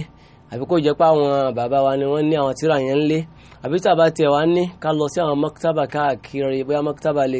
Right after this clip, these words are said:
kéwu ni, àbí maktaba tó jẹ́ maktaba jamia ni. Irú tírà, eh, Al-Bidaya wa Nihaya,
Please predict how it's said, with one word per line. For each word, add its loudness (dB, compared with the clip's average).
kéwu -2
ni, -2
àbí -6
maktaba -2
tó -8
jẹ́ -4
maktaba -4
jamia -2
ni. -6
Irú 2
tírà, 2
eh, -4
Al-Bidaya 2
wa 4
Nihaya, 0